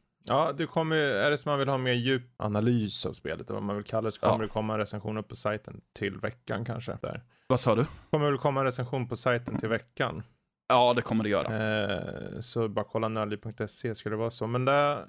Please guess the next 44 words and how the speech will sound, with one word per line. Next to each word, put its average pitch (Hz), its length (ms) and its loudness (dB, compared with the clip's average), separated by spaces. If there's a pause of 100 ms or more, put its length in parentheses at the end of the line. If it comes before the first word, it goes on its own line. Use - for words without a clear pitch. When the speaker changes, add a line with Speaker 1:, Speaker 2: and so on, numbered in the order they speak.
(500)
Speaker 1:
alltså, 190 300 2 (420)
någonstans, 190 680 2 (640)
ett 180 140 0
sånt 170 160 0
här 175 100 6
spel 170 340 2
lever 170 320 4
ju 143 180 2 (480)
mycket 135 340 0
på 143 260 2
sin 131 200 0
berättelse. - 840 0 (500)
Eh, - 140 -10
Speaker 2:
Ja. 110 60 8
Speaker 1:
det 127 60 6
har, 156 380 4
jag 147 140 4
antar 160 300 2
att 156 80 0
det 156 60 0
inte 123 140 -2
är - 20 0
något 123 120 2
så 127 100 4
här 123 140 4
högtempospel 123 840 0
eller 120 140 0
något, - 300 -8
utan - 320 -2
det 71 120 2
är - 40 -2
mer - 180 -2
så - 120 -6
här 123 80 6
Speaker 2:
Nej, 123 160 6
nej, 110 160 2
alltså 110 260 2
det 113 100 4
här 127 220 6
är 113 140 6
ju 107 280 2
slow 110 560 2
burner 107 460 4
deluxe. 117 720 4